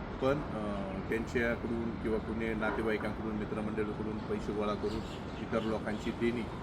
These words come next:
त्यांनी, अ, कशा तरी पद्धतीने ती मिटवली. अ, पण तरीही अजूनही त्यांची देणी पूर्णपणे संपलेली नाही. मित्रांनो, हे आपली मुलं जी, अ, आज, अ, काही हजार रुपये कमवत असतील,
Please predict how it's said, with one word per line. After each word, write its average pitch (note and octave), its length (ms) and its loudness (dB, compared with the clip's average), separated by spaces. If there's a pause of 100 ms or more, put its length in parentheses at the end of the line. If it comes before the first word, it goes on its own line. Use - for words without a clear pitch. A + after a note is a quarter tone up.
(320)
त्यांनी, A2 400 0
अ, G#2 440 -2
कशा G#2+ 220 -2
तरी A2+ 120 0
पद्धतीने A2 480 0
ती G#2+ 160 0
मिटवली. G#2+ 680 -2 (460)
अ, F#2+ 60 -2 (500)
पण G#2+ 60 2 (120)
तरीही C3+ 340 4 (400)
अजूनही B2 580 0
त्यांची - 560 -2
देणी A2+ 280 2
पूर्णपणे A2 480 -2
संपलेली G#2+ 500 0
नाही. F#2+ 160 -2 (680)
मित्रांनो, A#2 440 0
हे C3 840 2 (240)
आपली G#2 280 0
मुलं A#2 260 2 (520)
जी, A#2+ 340 -2
अ, F#2+ 460 -2
आज, G#2 160 4
अ, - 280 -6 (440)
काही A2 160 2
हजार A#2 300 -2
रुपये B2 240 0
कमवत A2 320 0
असतील, G2 240 -2